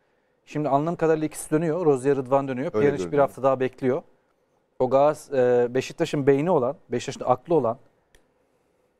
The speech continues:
Speaker 1: Beşiktaş'ın oyun üretimini yapan, temeli atan üçlüsünün ikisinin, Rozier ve Rıdvan'ın dönüşü tabii ki oyunlarını çok olumlu bir şekilde etkileyecektir.
Speaker 2: Peki bir sonraki, va-, var mı daha vaktimiz? Bir sonraki bir sayfayı da okuyacağım hemen.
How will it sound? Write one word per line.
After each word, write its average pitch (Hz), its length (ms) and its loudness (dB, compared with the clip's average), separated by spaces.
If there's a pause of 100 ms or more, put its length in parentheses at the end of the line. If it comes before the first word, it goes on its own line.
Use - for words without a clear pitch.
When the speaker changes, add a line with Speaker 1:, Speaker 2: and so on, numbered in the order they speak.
Speaker 1:
Beşiktaş'ın 143 400 -6
oyun 147 300 0
üretimini 139 460 -2
yapan, 117 360 -2 (400)
temeli 156 360 2
atan 151 260 -2
üçlüsünün 135 720 -10
ikisinin, 135 420 -6
Rozier 139 320 0
ve 135 60 0
Rıdvan'ın 135 380 -4
dönüşü 127 300 -2
tabii 127 260 -2
ki - 200 -14 (320)
oyunlarını 120 380 0
çok 151 180 -2 (260)
olumlu 135 340 0
bir 110 60 -12
şekilde 117 280 -8
etkileyecektir. 101 600 -12 (1040)
Speaker 2:
Peki 196 340 2
bir 220 100 0
sonraki, 196 520 0 (300)
va-, 120 540 -4
var 151 140 4
mı 160 120 -6
daha 139 120 2
vaktimiz? 117 320 -6
Bir 127 60 -14
sonraki 139 280 -4
bir 131 40 -4
sayfayı 131 340 0
da 123 60 -2
okuyacağım 113 340 -2
hemen. 139 200 -4